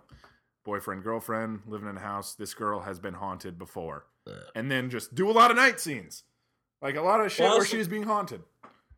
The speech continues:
Speaker 3: I also agree, um, with you on that fact. I found that the boyfriend was really inconsistent as a
Speaker 1: Dude, he was a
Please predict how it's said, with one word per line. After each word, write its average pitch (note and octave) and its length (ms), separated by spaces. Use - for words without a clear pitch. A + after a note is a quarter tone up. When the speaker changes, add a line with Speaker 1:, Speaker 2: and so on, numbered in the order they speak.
Speaker 3:
I E3+ 60
also F#3+ 220
agree, D3+ 440
um, A#2+ 440
with B2+ 220
you B2+ 180
on A#2 140
that A2 200
fact. G#2 540
I A#2+ 120
found F3 380
that D#3+ 100
the C3+ 80
boyfriend C#3+ 680
was A#2 640
really B2+ 520
inconsistent B2 720
as A2+ 120
a G#2 40
Speaker 1:
Dude, - 100
he A#2 180
was B2+ 140
a - 20